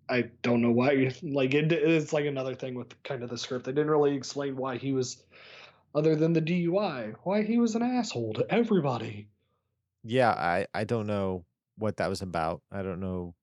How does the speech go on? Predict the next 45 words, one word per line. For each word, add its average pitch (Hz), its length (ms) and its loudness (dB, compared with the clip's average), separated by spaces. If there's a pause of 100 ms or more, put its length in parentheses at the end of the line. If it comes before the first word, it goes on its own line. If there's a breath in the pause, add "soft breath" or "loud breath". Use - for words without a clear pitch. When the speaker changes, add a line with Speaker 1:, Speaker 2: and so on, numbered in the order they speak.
(100)
Speaker 1:
I 160 60 -4
don't 170 100 2
know 170 140 4
if 160 80 0
that 160 140 0
was 143 120 -4
just - 160 -6
him 151 160 -2
trying 147 220 -2
to 143 80 2
be 127 320 -2
improvising 139 840 -2
and 131 120 -2
do 131 100 4
his 127 200 2
own 123 160 -4
thing 180 340 0
or 123 80 -4
what, 160 460 2
or 127 360 -4 (100)
how 151 220 0
that 139 220 -6
was 131 160 -8
going, 127 320 -4
but 104 340 -6
I, 123 200 -2 (480)
it, 123 1000 -4 (280)
I 143 40 -8
don't 110 200 -6
know. - 160 -12 (1300 loud breath)
Speaker 2:
Could 190 120 4
have 185 60 10
Speaker 1:
I 180 60 8
Speaker 2:
been 170 40 6
Speaker 1:
just 160 120 4
Speaker 2:
better. - 120 2
Speaker 1:
didn't 135 140 -2
like 127 220 -6
him. 131 340 -6 (1000 loud breath)
Speaker 2:
Yeah, 82 260 -6 (440)
he 104 100 -14
could 101 160 -8
have 87 60 -8
been 85 120 -8
better. 90 320 -8